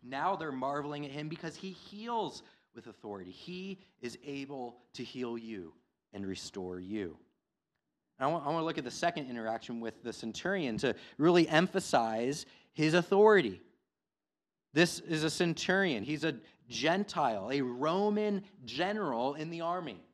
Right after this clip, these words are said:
He oversaw a hundred other soldiers in the Galilean region. And he comes up to Jesus, desperate for help. One of his servants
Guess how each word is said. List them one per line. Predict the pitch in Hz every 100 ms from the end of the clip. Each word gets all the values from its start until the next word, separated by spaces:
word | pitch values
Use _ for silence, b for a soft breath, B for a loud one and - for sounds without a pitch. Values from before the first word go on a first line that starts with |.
| _ _ _ _
He | 175 180
oversaw | 196 196 185 208 190 175 165
a |
hundred | 165 - 180 220 214 208 208 170 B B
other | 160 175 180
soldiers | 170 180 175 139 98 85 - - - _ _ _ _ _ _ _ _ _ _ _
in | 135
the | 127
Galilean | 117 123 120 117 110 101
region. | 98 92 85 85 90 _ _ _ _ _ _ _ _ b b -
And | 113
he | 165 202
comes | - 220 190
up | 190 196
to |
Jesus, | 165 143 123 95 - - - - _ _ _ - - 107
desperate | 104 143 143 - 143 131 - b b
for | - 120 107
help. | - 95 - _ _ _ _ _ _ _ _ _ _ _ _ _ _
One | 135
of | 151
his | 156
servants | - 175 175 147 98 - - -